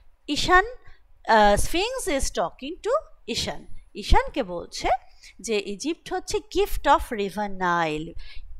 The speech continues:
ইস-, মিশর হচ্ছে নীল নদের দান। ঠিক আছে, তাই জন্য সে ব-, দাঁড়িয়ে আছে নীল নদের পাশে।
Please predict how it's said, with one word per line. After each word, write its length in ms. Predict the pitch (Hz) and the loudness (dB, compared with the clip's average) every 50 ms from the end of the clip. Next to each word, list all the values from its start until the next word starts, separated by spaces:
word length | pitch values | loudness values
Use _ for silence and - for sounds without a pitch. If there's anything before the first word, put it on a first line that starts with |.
| - - | -10 -8
ইস-, 280 | 233 214 - - - - - _ - | -6 -4 -2 -2 -4 -4 -8 _ -14
মিশর 580 | 240 233 226 240 254 - - - 359 440 508 480 | -10 -8 -6 -4 -4 -2 0 2 2 2 2 2
হচ্ছে 600 | - 320 247 - - - - - - - 254 320 554 - - - - - - _ - - - - | 2 0 0 -2 -2 -6 -4 0 2 2 4 2 0 -2 -4 -14 -20 -20 -20 _ -20 -20 -16 -10
নীল 440 | 254 247 262 302 330 370 403 415 349 | -6 -2 0 2 2 4 2 2 2
নদের 440 | 277 226 196 180 165 202 247 381 508 - - - - - - - 170 | 0 0 -2 -2 0 2 2 2 0 0 -4 -12 -12 -12 -14 -16 -4
দান। 520 | 156 - 190 180 135 113 113 - - - - _ - _ - - - - - - | 4 6 6 6 6 4 -2 -10 -20 -20 -20 _ -20 _ -20 -20 -20 -8 -2 0
ঠিক 140 | - 440 - - 762 719 | 0 4 8 10 10 10
আছে, 200 | - - - 190 - - - - - - - - - - | 10 6 -2 -2 -2 -6 -16 -20 -20 -20 -20 -6 0 4
তাই 240 | 254 220 302 403 427 - | 6 8 8 8 6 4
জন্য 380 | 440 427 330 254 220 226 320 508 571 480 | 0 -2 -2 -4 -4 -6 -6 -6 -6 -8
সে 260 | - - - 302 311 320 | -8 -4 0 0 0 0
ব-, 200 | 262 254 233 208 | 0 -2 -4 -2
দাঁড়িয়ে 420 | 202 202 202 185 185 214 254 285 | 0 2 2 2 2 2 2 4
আছে 340 | 277 254 247 - - 370 349 | 4 4 6 6 4 4 4
নীল 340 | 311 269 262 269 277 277 262 | 0 -2 -2 -2 -2 -2 -2
নদের 360 | 240 220 196 175 202 208 208 202 | -2 -4 -4 -4 -4 -4 -6 -6
পাশে। 420 | - - - - - - - | -6 -8 -8 -6 -4 0 2